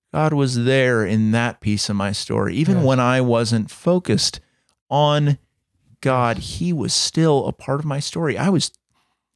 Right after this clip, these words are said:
Speaker 1: busy scrolling on my phone. I was busy writing up reports and going to work and doing my taxes. And wait a second. Oh, you were there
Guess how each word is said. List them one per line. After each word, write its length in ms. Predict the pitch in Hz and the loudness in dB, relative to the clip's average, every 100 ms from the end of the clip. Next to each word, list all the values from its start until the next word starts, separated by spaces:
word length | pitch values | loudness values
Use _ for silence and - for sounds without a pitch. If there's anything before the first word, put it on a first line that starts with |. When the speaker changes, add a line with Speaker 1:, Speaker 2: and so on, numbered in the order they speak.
| _ | _
Speaker 1:
busy 300 | 143 143 143 | -2 0 2
scrolling 600 | 139 - - 117 127 139 135 | 0 -2 -2 0 2 2 2
on 160 | 131 | 2
my 180 | 123 123 | 2 0
phone. 360 | 117 117 104 95 | -2 -2 -2 -2
I 120 | 131 | -4
was 200 | 165 117 | -4 -6
busy 580 | - 127 131 127 120 - _ _ _ _ _ _ _ _ _ _ _ | -2 0 2 2 0 -2 _ _ _ _ _ _ _ _ _ _ _
writing 340 | - 120 127 127 | -4 0 2 2
up 160 | 120 | 2
reports 960 | 123 113 - 120 117 - - - - - - | -2 -2 -2 0 0 -2 -6 -4 -6 -10 -8
and 460 | 98 101 101 - - | -4 -2 -2 -6 -8
going 280 | - 123 127 | -2 0 2
to 60 | 123 | 2
work 420 | 107 117 113 110 _ | 2 0 0 -4 _
and 340 | 101 98 98 104 _ _ _ _ _ | -4 -4 -4 -8 _ _ _ _ _
doing 240 | 139 135 | 0 2
my 140 | 123 101 | 2 0
taxes. 760 | - 104 110 - 101 95 - - _ _ _ _ _ _ _ _ _ _ _ _ - | -2 -2 -4 -6 -6 -6 -10 -12 _ _ _ _ _ _ _ _ _ _ _ _ -6
And 200 | 87 - | -4 -2
wait 220 | 135 208 | -2 -2
a 80 | 156 | -2
second. 640 | - - - 92 160 - _ _ _ _ _ _ _ _ _ - | -2 -4 -6 -4 -4 -8 _ _ _ _ _ _ _ _ _ -4
Oh, 140 | 151 | 0
you 240 | 107 117 170 | 2 2 2
were 220 | 180 110 | 2 0
there 880 | 95 87 139 185 147 95 92 127 | -2 -4 0 2 2 2 2 0